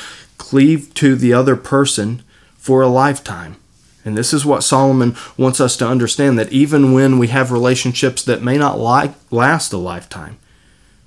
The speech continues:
we're still called to embrace, we're still called to love, we're still called to serve, and we're still called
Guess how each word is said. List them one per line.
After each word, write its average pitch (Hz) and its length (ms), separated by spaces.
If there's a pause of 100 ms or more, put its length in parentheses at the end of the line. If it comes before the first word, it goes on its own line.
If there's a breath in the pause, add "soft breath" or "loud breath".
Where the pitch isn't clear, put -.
(140 soft breath)
we're 104 60
still 135 260
called 110 300
to 107 160
embrace, 98 480
we're 104 80
still 131 240
called 110 320
to 98 240 (420 loud breath)
love, 98 540 (180)
we're - 80
still 123 220
called 113 260
to 90 60
serve, 120 400
and 98 100
we're 92 80
still 120 220
called 113 380